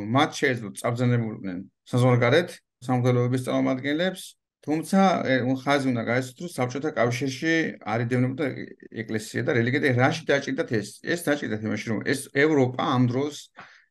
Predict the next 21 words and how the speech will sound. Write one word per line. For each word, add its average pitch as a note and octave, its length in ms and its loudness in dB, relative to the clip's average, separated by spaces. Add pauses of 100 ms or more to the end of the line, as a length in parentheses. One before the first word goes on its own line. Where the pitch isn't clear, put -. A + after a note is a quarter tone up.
(140)
ევროპაში C#3+ 480 0
ამ C#3+ 120 2
დროს C3+ 180 -2
უკვე B2+ 180 -4
გამოვლენილია B2+ 640 4
რელიგიური A#2 640 0
ომები, A#2+ 520 -2 (240)
პროტესტანტიზმი A#2+ 680 -4
და A2 80 -6
ამ A2 100 -4
შემდეგ - 300 -6
და D#3+ 140 0
მისულია C3 760 2 (100)
მთელი C3 340 -2 (140)
დანარჩენი B2 520 -2
სამყარო A#2+ 440 0 (440)
დასკვნამდე, C#3+ 420 0
რომ F3+ 180 0
რელიგია C3+ 640 2
არის C3+ 320 -2 (240)
პირადი D3 540 6